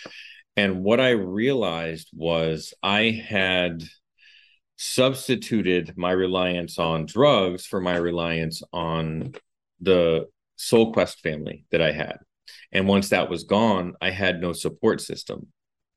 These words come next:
I thought I was healthy, but I was not. So, um, I went back. Uh, so anyways, uh, I went back out and I relapsed. And, uh, the owner, f-, uh, Chris Young, finding out about it, fired me immediately.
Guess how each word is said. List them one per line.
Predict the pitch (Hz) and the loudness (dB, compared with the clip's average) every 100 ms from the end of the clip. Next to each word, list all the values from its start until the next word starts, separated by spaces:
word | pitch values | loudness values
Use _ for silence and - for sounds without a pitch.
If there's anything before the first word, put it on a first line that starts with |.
| _ | _
I | 76 90 | -2 0
thought | 104 98 | 2 2
I | |
was | 95 87 | 0 -2
healthy, | 107 113 113 87 | 0 -2 0 -4
but | 80 | -2
I | 80 | -2
was | 78 78 | -2 -4
not. | 80 - - _ _ _ _ _ - - - - _ _ _ _ | -8 -8 -12 _ _ _ _ _ -20 -20 -20 -20 _ _ _ _
So, | - - 110 104 101 101 - - | -4 4 6 6 4 0 -10 -4
um, | 107 95 90 87 - _ _ - | -2 0 -2 -8 -14 _ _ -2
I | |
went | 98 117 | 2 2
back. | 110 98 98 - _ | 2 0 -2 -6 _
Uh, | - 101 | -6 0
so | 120 107 | 0 0
anyways, | 113 107 95 87 - | 0 0 0 -2 -2
uh, | 98 92 87 - | 0 0 0 0
I | 98 | 2
went | 117 113 | 2 2
back | 98 98 | 0 2
out | 101 92 - | 0 -2 -4
and | 90 | -6
I | 85 | -4
relapsed. | 82 92 80 67 - - - _ _ _ _ _ - | 0 2 0 -4 -12 -16 -16 _ _ _ _ _ -2
And, | 90 87 87 85 85 85 | 0 2 0 -2 -4 0
uh, | 85 82 80 - - - | 2 2 0 -4 -10 -8
the | 87 98 | -2 0
owner, | 104 107 98 98 - | 0 2 2 0 -4
f-, | - - | -4 -2
uh, | 92 85 85 | -2 -2 -2
Chris | - 104 - | 0 0 2
Young, | 98 101 98 | 0 0 0
finding | 92 90 90 87 | -2 -2 -2 0
out | 98 | 0
about | 85 82 82 | 0 0 0
it, | 82 - _ _ _ _ - | -2 -6 _ _ _ _ -2
fired | 101 95 90 | 2 2 2
me | 90 | -2
immediately. | 82 85 80 71 78 | -4 -4 -4 -4 -8